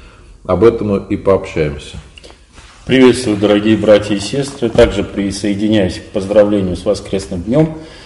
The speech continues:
Speaker 2: Сегодня шестая неделя по Святой Пятидесятнице. Ещё сегодня, э, праздник собора от святых отцов, э,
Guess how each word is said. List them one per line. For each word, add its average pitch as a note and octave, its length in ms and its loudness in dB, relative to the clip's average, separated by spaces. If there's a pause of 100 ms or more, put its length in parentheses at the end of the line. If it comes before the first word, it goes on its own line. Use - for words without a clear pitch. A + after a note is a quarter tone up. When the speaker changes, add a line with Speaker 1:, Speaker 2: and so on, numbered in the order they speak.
(140)
Speaker 2:
Сегодня G#2+ 360 0
шестая G#2+ 420 2
неделя F#2+ 400 -2
по F#2+ 180 -8
Святой F#2+ 300 -8
Пятидесятнице. G2+ 840 -2
Ещё F#2+ 240 -8
сегодня, F#2+ 500 -4
э, D#2 480 -6 (640)
праздник F2+ 540 0
собора F#2+ 640 -4 (480)
от F#2 200 -2
святых - 600 -6
отцов, F#2 320 -4 (140)
э, F#2 200 -2